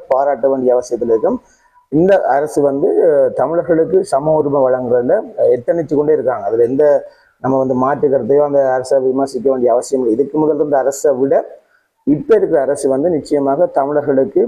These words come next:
எந்தவித ஒரு பாதகம் இல்லாத அரசு தான். என்னை பொறுத்த மட்டும்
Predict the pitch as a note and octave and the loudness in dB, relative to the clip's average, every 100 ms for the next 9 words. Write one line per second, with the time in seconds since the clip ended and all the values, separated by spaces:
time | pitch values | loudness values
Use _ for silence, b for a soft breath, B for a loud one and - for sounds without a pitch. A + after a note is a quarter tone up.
0 | - - C3+ E3 E3 D#3 E3 C#3+ - C3 | -2 -2 0 2 2 2 2 0 0 0
1 | D3 D3+ C#3+ C3 B2 B2 A2+ A2+ A#2+ A#2+ | 0 0 0 0 0 2 0 -2 0 0
2 | A2 A2 B2+ C#3 C3+ B2+ D3 C3+ | 0 -6 -2 -2 -2 -2 0 0